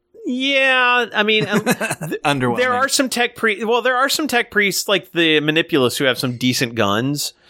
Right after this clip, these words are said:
Speaker 1: So this one could be useful in a pinch, but it's the one I'd be least likely to take.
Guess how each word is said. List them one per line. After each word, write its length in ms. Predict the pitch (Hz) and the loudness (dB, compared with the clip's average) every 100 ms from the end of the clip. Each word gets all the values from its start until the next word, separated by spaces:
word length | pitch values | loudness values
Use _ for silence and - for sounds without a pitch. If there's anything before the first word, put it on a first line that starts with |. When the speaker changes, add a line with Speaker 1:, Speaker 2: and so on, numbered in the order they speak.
| - - | -20 -8
Speaker 1:
So 280 | - 147 131 | 0 2 2
this 320 | 151 151 185 | 0 0 0
one 580 | 170 165 156 147 139 127 _ _ | 2 4 4 2 -2 -8 _ _
could 380 | - - 156 147 | -4 2 2 2
be 120 | 156 | -2
useful 680 | 151 131 135 - 151 143 143 135 | 2 2 2 0 2 2 2 0
in 180 | 127 | 0
a 120 | 120 107 _ | 0 -2 _
pinch, 600 | - - 117 131 139 - - | -12 -4 0 0 -2 -6 -4
but 320 | 123 117 113 - | 2 2 2 -2
it's 240 | 127 - | -6 -4
the 100 | 135 | -2
one 220 | 120 127 120 | 0 0 0
I'd 140 | 117 | -2
be 140 | 113 | -4
least 360 | 107 104 104 - | -4 -4 -6 -6
likely 400 | 95 101 - 92 | -4 -4 -4 -10
to 80 | 69 | -12
take. 480 | - - - - | -12 -12 -12 -18